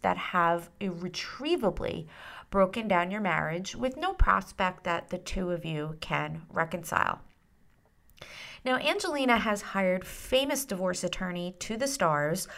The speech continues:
Laura Wasser, to represent her in the divorce.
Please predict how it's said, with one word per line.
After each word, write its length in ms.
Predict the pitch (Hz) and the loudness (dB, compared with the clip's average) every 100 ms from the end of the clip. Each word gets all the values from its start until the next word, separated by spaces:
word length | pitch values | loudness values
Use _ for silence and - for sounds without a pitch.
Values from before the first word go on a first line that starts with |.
| - - - | -14 -14 -12
Laura 640 | 196 185 185 190 208 220 220 | 4 8 8 8 6 4 0
Wasser, 760 | 175 170 175 170 - 156 - - - - | 2 8 8 8 2 2 2 -2 -12 -6
to 100 | 220 | 2
represent 580 | 190 185 208 190 156 151 | 6 4 4 -2 -2 -4
her 360 | - 170 165 - | -2 0 0 -2
in 320 | 147 160 156 | -4 -2 -4
the 80 | 160 | -4
divorce. 800 | 180 170 240 294 - - - | -4 -2 4 6 6 2 -6